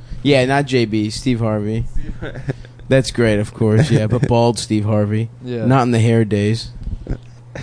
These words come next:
Speaker 1: Man, Steve looking good, dude. That's such a good career. You just get to fucking look at the camera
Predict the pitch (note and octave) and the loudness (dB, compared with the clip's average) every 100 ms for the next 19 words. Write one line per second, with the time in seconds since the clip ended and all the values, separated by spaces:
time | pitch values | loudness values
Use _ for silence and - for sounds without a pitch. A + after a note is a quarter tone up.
0 | - - - - - A2+ A2 G#2 A2 - | -10 -12 -14 -16 -2 0 2 0 -2 -2
1 | A#2+ B2 A#2 G#2 G2+ F#2+ F2 A2 G#2+ F2+ | 2 4 4 2 0 -4 0 2 2 0
2 | G#2 G#2+ B2 C3 - - - - - F3+ | 0 0 -2 -6 -16 -20 -20 -20 -4 -2
3 | G3+ G#3 D3 C3+ B2 - A#2 A2 A2+ B2 | 2 2 2 2 0 2 2 4 4 2
4 | B2+ - - - - C3 C#3 C3+ C3+ A#2+ | -2 -12 -20 -20 -2 0 2 0 0 0
5 | A#2+ B2 A#2+ A#2 G#2+ A2+ A#2 G#2+ A2+ - | -2 -2 -2 0 2 2 0 -2 -2 0
6 | A2+ A2+ A#2 B2 | 0 0 0 0